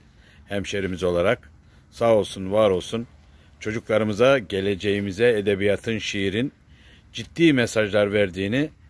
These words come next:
hep birlikte biliyoruz. Sanatçımıza, Karadeniz'in sevilen sanatçısına, e, bu yakışırdı. E, bununla, e,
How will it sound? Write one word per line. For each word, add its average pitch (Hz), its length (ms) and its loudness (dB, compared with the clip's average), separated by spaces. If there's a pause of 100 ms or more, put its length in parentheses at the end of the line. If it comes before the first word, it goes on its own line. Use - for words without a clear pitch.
(120)
hep - 200 -4
birlikte 98 380 -4
biliyoruz. 90 440 -2 (420)
Sanatçımıza, 104 880 0 (100)
Karadeniz'in 98 720 -2 (180)
sevilen 104 460 0
sanatçısına, 92 800 -6 (600)
e, 92 220 0
bu 131 80 4
yakışırdı. 110 720 0 (500)
E, 87 500 -2 (300)
bununla, 110 560 0 (180)
e, 92 380 0